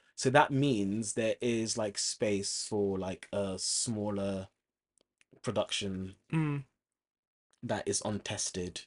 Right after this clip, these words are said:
Speaker 1: to open.
Speaker 2: That's quite interesting, actually.
Speaker 1: So Beetlejuice, maybe?
Speaker 2: Yeah.
Speaker 1: Hopefully.
Speaker 2: Well, because there was also, um,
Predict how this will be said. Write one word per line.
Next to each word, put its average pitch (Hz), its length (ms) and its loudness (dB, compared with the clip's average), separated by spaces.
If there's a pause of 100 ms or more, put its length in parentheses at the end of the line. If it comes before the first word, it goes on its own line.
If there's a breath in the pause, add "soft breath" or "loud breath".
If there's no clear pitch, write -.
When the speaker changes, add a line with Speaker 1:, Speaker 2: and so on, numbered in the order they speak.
(400)
Speaker 1:
to - 140 -14
open. 98 500 -4 (180)
Speaker 2:
That's 190 200 -4
quite 147 200 -6
interesting, 147 480 -10
actually. 127 320 -10
Speaker 1:
So 107 340 2 (320)
Beetlejuice, 147 760 -10
maybe? 165 580 -6
Speaker 2:
Yeah. 160 320 -4 (300)
Speaker 1:
Hopefully. 165 500 -12 (360)
Speaker 2:
Well, 190 340 2
because 180 580 -4
there 180 120 4
was 180 200 -2
also, 196 500 2
um, 131 720 0